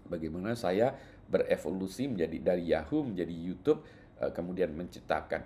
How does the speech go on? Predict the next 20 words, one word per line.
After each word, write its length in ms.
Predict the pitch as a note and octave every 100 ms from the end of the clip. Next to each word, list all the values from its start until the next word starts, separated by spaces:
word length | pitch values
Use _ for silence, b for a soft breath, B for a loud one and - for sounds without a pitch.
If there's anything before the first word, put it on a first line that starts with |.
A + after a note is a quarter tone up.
| G2
environment 560 | F2 F2 E2+ F#2+ F#2
atau 80 | F#2
bisnis 320 | F2 - -
proses 400 | - D#2+ - F2 -
yang 160 | E2 E2
berbeda, 720 | D#2 D#2 D#2 A#2 - - -
kalau 160 | - -
itu 80 |
advertising. 720 | D2+ - D2 - D#2 E2 - C#3 B B B B
Kemudian 480 | - F#2 F#2 E2 F2+
nanti 240 | C2+ E2 G#2
dari 160 | E2+
situ 320 | D#2+ D#2+ B2+
muncullah, 320 | A#2+ F#2+ A#2 A2
eh, 1040 | - - C#2 D#2+ - F2+ F2 E2+ E2+ E2 E2+ - B B B - - - - - -
profesi 480 | - F#2 G2+ - E2+
baru, 320 | D#2+ A#2 -
some 320 | - D#2+ D#2
kind 400 | D#2 G2 E2+ -
of 160 | E2+